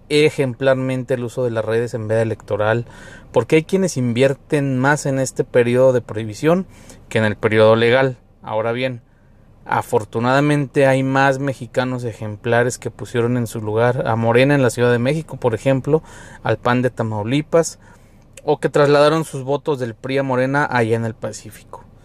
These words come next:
Creo que esta vez los mexicanos decidieron con más criterio, excepto por este porcentaje de diputados que consiguió el Verde. México no se hunde, como conclusión, México no se hunde, pero aún no se salva.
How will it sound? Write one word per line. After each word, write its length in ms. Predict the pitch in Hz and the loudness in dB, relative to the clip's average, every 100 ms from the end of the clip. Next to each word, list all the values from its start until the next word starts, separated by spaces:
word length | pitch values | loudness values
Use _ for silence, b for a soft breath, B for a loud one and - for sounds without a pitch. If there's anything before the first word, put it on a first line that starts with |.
| b b - - | b b -20 -12
Creo 240 | - 123 123 | 0 4 4
que 400 | - 135 123 120 | 4 4 4 2
esta 260 | 123 123 143 | -2 -2 2
vez 140 | 131 | 2
los 140 | 131 127 | 2 0
mexicanos 600 | 123 - - 139 143 147 | -2 -6 -4 -2 0 -2
decidieron 480 | 127 123 120 123 131 | -4 -4 -2 -2 -2
con 240 | - 123 | -2 -2
más 300 | 123 135 - | 0 -2 -4
criterio, 680 | - 123 110 - 127 135 165 - b b b b b b - - - | -8 -10 -6 4 4 4 -2 -6 b b b b b b -20 -20 -14
excepto 480 | - 110 117 113 123 | -6 0 0 2 0
por 200 | - 117 | 2 0
este 720 | 110 - - 123 120 110 107 | 0 -4 -4 0 0 -2 -6
porcentaje 600 | - 117 - 113 123 117 123 | -2 -2 -2 -2 0 2 6
de 180 | 120 113 120 - - | 4 4 -8 -20 -20
diputados 540 | - 123 135 123 143 135 | -10 -8 -6 2 2 2
que 100 | - | -6
consiguió 400 | 113 101 - 120 | -10 -10 -8 -6
el 100 | 110 | -4
Verde. 340 | 107 107 - - - - B B B B - | -4 -4 -8 -18 -20 -20 B B B B 0
México 480 | 175 196 196 190 180 | 4 6 4 4 4
no 160 | 175 | 4
se 140 | 170 185 | 4 6
hunde, 280 | 180 175 | 6 4
como 280 | 170 135 127 | 0 0 -2
conclusión, 720 | 135 120 139 135 165 165 175 151 | -4 -4 -2 0 4 2 2 -2
México 460 | 151 160 143 135 | -2 -4 -4 -2
no 160 | 127 135 | 0 0
se 160 | 156 | 2
hunde, 300 | 160 165 160 | 2 2 0
pero 300 | 175 127 113 | 0 2 4
aún 300 | 110 123 147 | 4 4 2
no 80 | 147 | 0
se 160 | 131 120 | -4 -4
salva. 460 | - 131 131 147 | 0 2 2 -2